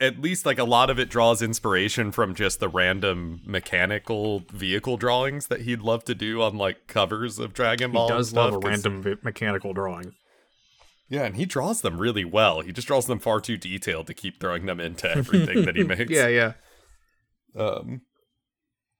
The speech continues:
Speaker 1: but I, uh, I'm like, it's fun seeing that he has an outlet for that now, and he can just, like, help.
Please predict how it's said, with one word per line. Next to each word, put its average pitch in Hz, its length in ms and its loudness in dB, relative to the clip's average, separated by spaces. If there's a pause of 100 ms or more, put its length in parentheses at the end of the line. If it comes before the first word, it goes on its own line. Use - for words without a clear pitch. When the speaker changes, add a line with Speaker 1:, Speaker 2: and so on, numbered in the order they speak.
(440)
Speaker 1:
but 120 140 2
I, 113 180 6
uh, 107 320 2
I'm 110 240 4
like, 107 320 2
it's 123 180 -2
fun 131 300 2
seeing 117 320 0
that 107 100 2
he 101 80 0
has 101 200 4
an 87 100 -2
outlet 95 380 0
for 123 180 -4
that 117 240 2
now, 117 240 0
and 101 80 -6
he 92 100 -6
can 87 160 -6
just, 92 200 -4
like, 90 180 -4
help. 95 240 -4